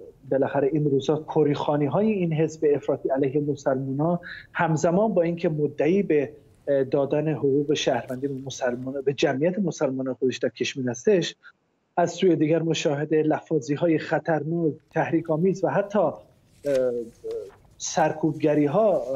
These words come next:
به صورت مجازی و همچنین سیاسی علیه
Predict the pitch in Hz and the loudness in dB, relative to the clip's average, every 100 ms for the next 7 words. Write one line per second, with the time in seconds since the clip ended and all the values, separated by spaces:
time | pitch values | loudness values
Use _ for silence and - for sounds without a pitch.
0 | 131 - 139 151 147 156 139 139 143 143 | -6 -6 -4 -2 0 0 -2 0 0 2
1 | 147 131 160 156 131 143 - 143 135 - | 0 2 0 0 -2 -4 -6 -6 -4 0
2 | 143 131 190 131 151 165 147 156 | 0 2 0 2 2 2 0 -2